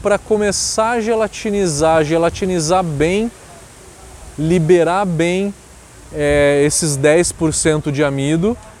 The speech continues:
é setenta e cinco. Eu faço a minha concepção sobre isso,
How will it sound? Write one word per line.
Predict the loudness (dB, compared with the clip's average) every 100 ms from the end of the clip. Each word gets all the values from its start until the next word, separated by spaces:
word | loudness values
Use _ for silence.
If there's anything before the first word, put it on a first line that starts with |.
| -16 -4
é |
setenta | -2 0 2 2 2
e | 0
cinco. | 0 0 0 -4 -12 -20 -20 -20 -20 -20 -20 -20 -20 -20 -20 -20 -20 -20 -20 -20 -20 -20 -20 -20 -20 -4
Eu | 4 4
faço | 4 -2 -2 0 0 -4 -6 -10 -14 -20 -20 -12
a | -8
minha | -4 -2 -2 -2 -2 -4 -6 -6
concepção | -4 -4 -2 -4 -2 -2 2 0
sobre | -2 -4 -2 0 2
isso, | 0 -2 -6